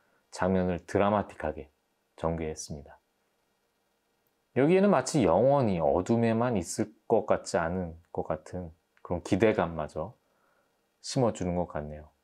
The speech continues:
하지만 장면 자체는 굉장히 불안합니다. 게다가 예수님이 일어나셔서 바다를 꾸짖으시기 그 전의 상태입니다. 물론 예수님이 제자들을 나무라시기도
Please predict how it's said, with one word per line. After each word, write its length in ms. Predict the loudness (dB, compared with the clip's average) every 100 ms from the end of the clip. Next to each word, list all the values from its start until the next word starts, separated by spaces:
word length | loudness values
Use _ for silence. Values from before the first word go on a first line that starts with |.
| _ _ _ _ _ _
하지만 440 | -2 2 2 2
장면 400 | 0 0 2 2
자체는 680 | 0 -4 -4 -2 0 0 -2
굉장히 560 | -4 -2 -2 -4 -4 -10 _ _ _ _
불안합니다. 680 | -4 -2 0 -2 -6 -10 -16 _ _ _ _ _ _ _ _ _ _ _
게다가 300 | -2 0 4
예수님이 440 | 2 2 2 2
일어나셔서 640 | 4 4 4 2 -2 -4 -4
바다를 440 | 0 2 2 0
꾸짖으시기 800 | -2 2 2 2 2 2 0 -4 _ _ -4
그 160 | -2
전의 680 | -2 -2 2 2 2 0 -4 _ _ _ -10
상태입니다. 760 | -8 -6 -6 -6 -6 -12 -18 _ _ _ _ _ _ _ _ _ _ _ _ _ _ _ _
물론 220 | 2 4
예수님이 420 | 4 4 2 2 2
제자들을 520 | 2 4 4 4 2
나무라시기도 1120 | 2 2 4 2 0 0 2 2 2 0 -2